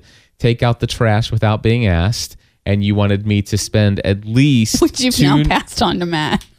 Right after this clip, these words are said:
Speaker 2: <laughs>
Speaker 1: <laughs> Well, that's because it's his chore now.
Speaker 2: Right.
Speaker 1: But
Speaker 2: Responsibility. We don't like the word chore.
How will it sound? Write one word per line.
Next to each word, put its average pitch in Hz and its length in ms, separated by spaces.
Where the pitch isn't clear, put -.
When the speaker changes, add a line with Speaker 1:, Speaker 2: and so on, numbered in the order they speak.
Speaker 2:
<laughs> - 920
Speaker 1:
<laughs> - 300
Well, 135 300
that's 175 220
because 139 280
it's 123 200
his 123 220
chore 127 420
now. 80 360
Speaker 2:
Right. 233 420
Speaker 1:
But 202 60
Speaker 2:
Responsibility. 175 880
We 202 120
don't 202 160
like 202 180
the 202 80
word 180 200
chore. - 360